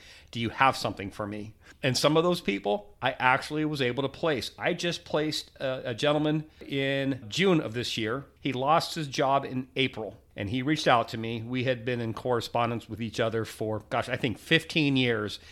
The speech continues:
and he was never looking for a position. Within sixty days, I had him placed in a new position. He was able to pick up the phone and call me because of that relationship. And of course, there are, there are those who have lost their jobs.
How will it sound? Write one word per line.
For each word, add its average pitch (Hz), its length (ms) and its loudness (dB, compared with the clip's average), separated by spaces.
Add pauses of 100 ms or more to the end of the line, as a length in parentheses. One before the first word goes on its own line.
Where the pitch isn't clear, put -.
(120)
and 117 80 -4
he 117 40 -2
was 104 160 -4
never 123 240 -2
looking 123 300 -2
for 120 180 -4
a 113 60 2
position. 110 680 -6 (380)
Within 131 220 4
sixty - 460 -2
days, 131 500 2 (240)
I 127 120 4
had 120 180 2
him 117 100 -4
placed 117 320 -2
in 107 60 -6
a 107 80 -2
new 110 140 -2
position. 104 640 -4 (200)
He 127 140 -2
was 104 180 -8
able 131 240 -2
to 135 80 -4
pick - 240 -2
up - 160 -6
the - 60 -18
phone 127 240 2
and 110 80 -4
call 131 260 4
me 117 140 0
because 113 340 0
of 104 80 -8
that 110 220 -2
relationship. 104 800 -4 (240)
And 208 140 2
of 208 60 2
course, 196 280 4
there 156 220 8
are, 139 260 6
there 143 180 2
are 135 80 6
those 135 360 2
who 127 320 -2
have 113 220 -2
lost 120 280 2
their 117 100 -4
jobs. 123 380 0